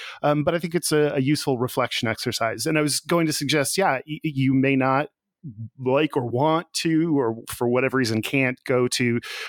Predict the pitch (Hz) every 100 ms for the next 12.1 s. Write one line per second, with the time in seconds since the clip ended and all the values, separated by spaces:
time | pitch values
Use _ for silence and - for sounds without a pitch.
0 | - - 127 127 127 123 117 113 127 127
1 | - - 117 110 - - - 120 123 120
2 | 127 139 - 147 - 135 131 127 123 123
3 | 127 120 - 139 - 117 127 - _ 139
4 | 131 120 120 139 139 143 180 170 170 127
5 | 143 - 123 - - 131 127 135 117 -
6 | 120 - 127 123 120 117 - - - 120
7 | 110 107 107 _ - 202 147 - 160 160
8 | 143 135 127 135 151 139 127 - 123 117
9 | 117 117 _ - 127 - 127 117 117 123
10 | 117 123 143 - - - - 110 107 -
11 | 127 117 120 117 117 - 120 107 127 120